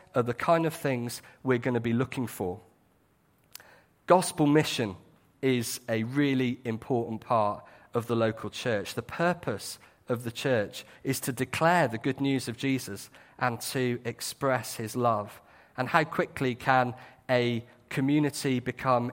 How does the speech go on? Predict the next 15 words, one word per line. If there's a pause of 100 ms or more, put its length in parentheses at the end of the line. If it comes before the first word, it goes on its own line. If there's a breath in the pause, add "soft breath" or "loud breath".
inward-looking
and
only
based
on
our
own
needs, (280 loud breath)
rather
than
expressing
that
love
and
hope